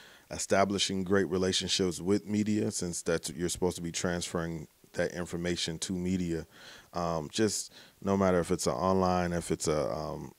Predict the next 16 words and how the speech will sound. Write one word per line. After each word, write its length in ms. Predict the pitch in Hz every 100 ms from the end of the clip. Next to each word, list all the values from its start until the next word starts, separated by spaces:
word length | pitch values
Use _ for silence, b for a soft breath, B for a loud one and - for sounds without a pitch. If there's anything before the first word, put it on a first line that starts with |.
| -
you 80 | 95
know, 160 | 85
a, 580 | 78 62 64 - - -
a 40 | -
traditional 520 | - 87 92 95 87
publication 680 | 87 80 82 90 85 - 82
like 160 | 82
a 20 |
newspaper 960 | 85 87 87 - 87 85 - 85 85 85
or, 320 | 90 90 - 76
you 120 | 87
know, 140 | 80
whatever 360 | 82 85 87 85
it 80 | 85
might 240 | 85 80
be, 320 | 78 87 85